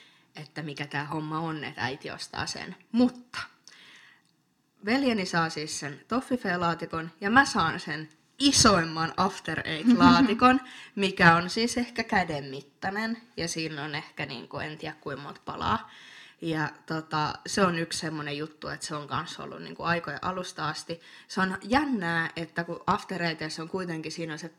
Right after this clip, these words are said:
Speaker 1: tumma suklaa ja minttu,
Speaker 2: Mm.
Speaker 1: niin mähän oon rakastanut niitä siis jo ihan pienestä
Speaker 2: Mm,
Speaker 1: pitäen.
Speaker 2: sama.
Speaker 1: Ja tota, tämä on yksi juttu,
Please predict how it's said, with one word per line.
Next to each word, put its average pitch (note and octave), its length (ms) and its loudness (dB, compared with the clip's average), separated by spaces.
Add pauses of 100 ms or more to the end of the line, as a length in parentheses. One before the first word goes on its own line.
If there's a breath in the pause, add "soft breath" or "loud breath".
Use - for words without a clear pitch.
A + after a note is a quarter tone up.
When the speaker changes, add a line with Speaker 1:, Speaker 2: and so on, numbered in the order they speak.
Speaker 1:
tumma A#3 340 0
suklaa D#3 680 -4
ja E3 120 -4
minttu, E3 680 -8
Speaker 2:
Mm. E3+ 220 -10
Speaker 1:
niin F#3 100 -4
mähän G3 260 4
oon E3+ 100 0
rakastanut E3 580 -2
niitä D#3 240 -10
siis D#3+ 220 -10
jo - 80 -8
ihan E3+ 280 -6
pienestä D#3+ 480 -8
Speaker 2:
Mm, E3+ 100 -6
Speaker 1:
pitäen. G#3+ 400 -8
Speaker 2:
sama. F3+ 320 -8 (680 loud breath)
Speaker 1:
Ja E3 200 -4
tota, D#3 520 -2 (960)
tämä G3+ 320 4
on E3 200 -4
yksi E3+ 340 -6
juttu, D#3+ 420 -8